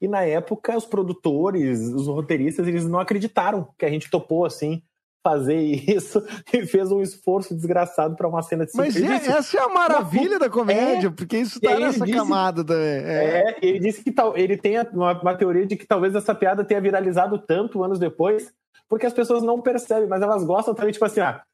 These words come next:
Speaker 1: não, não é possível que eles fizeram isso. E aí sim, eles <laughs> fizeram
Speaker 2: Eu não,
Speaker 1: isso.
Speaker 2: eu, eu, eu tenho outra teoria sobre isso. É, é, porque justamente quando tu diz que tu vai lá na Gaúcha e fala sobre um trocadilho,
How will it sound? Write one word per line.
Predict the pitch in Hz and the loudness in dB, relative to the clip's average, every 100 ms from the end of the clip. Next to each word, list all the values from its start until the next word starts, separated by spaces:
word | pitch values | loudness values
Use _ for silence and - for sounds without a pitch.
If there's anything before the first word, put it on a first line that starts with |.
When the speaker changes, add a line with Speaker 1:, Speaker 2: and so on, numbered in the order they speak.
| _ | _
Speaker 1:
não, | 143 151 123 | -2 2 2
não | 127 | 0
é | 175 | 0
possível | 175 160 165 143 | -2 -4 -2 0
que | 135 | 0
eles | 139 135 | 0 0
fizeram | 139 131 131 120 | 2 2 2 0
isso. | 113 - - 143 | 0 -4 -8 -2
E | 135 | 0
aí | 131 | 0
sim, | 139 226 190 190 | -2 -2 0 0
eles | 143 | -2
<laughs> | |
fizeram | 143 151 147 151 | -2 -2 0 0
Speaker 2:
Eu | 160 | 2
não, | 240 311 | 2 2
Speaker 1:
isso. | 208 208 208 | 2 0 0
Speaker 2:
eu, | 208 | 0
eu, | 233 | 0
eu | 262 208 | 2 2
tenho | 214 254 | 2 2
outra | 269 254 349 294 | 2 2 0 0
teoria | 403 233 214 196 127 | 0 0 0 0 -2
sobre | - 139 131 | -4 -4 -4
isso. | 123 113 - 110 - | -4 -6 -10 -12 -10
É, | 139 - - - | -10 -8 -10 -4
é, | 143 135 127 127 123 - - - 135 | -2 0 0 0 -2 -4 -8 -18 -8
porque | - 175 - 180 220 - - - _ _ _ _ _ | -4 -2 0 -2 -2 -6 -18 -20 _ _ _ _ _
justamente | 156 170 226 339 294 - | -4 -2 -2 -2 -2 0
quando | 269 214 | -2 -2
tu | 247 | -4
diz | 160 196 | -4 -6
que | - | -6
tu | 196 | -2
vai | 196 | 0
lá | 185 | 2
na | 190 | 0
Gaúcha | 180 175 170 190 | 0 2 0 -2
e | |
fala | 165 175 180 | -2 0 0
sobre | 175 180 160 | 0 -2 -2
um | 156 139 | -2 -2
trocadilho, | 160 143 143 113 135 156 143 131 | -2 -2 -4 -4 -2 -2 -2 -2